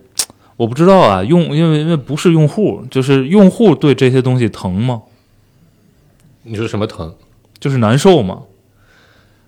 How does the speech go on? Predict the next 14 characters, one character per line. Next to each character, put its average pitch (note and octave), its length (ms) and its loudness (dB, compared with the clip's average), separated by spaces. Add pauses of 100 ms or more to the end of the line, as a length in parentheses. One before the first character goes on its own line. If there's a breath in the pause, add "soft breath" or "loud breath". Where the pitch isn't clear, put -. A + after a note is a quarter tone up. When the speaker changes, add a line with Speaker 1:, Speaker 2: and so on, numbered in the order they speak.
(140)
Speaker 2:
我 A#2 120 -4
觉 D3+ 120 0
得 F#3 80 -6
用 A3+ 160 -2
户 F#3+ 200 -4
如 C3+ 140 -6
果 D#3+ 140 -2
原 A#2+ 180 -2
来 E3+ 140 -2
有 F#3+ 140 -2
难 F#2+ 160 -8
受， G2 140 -12
就 G2 120 -12
是 F#2+ 360 -14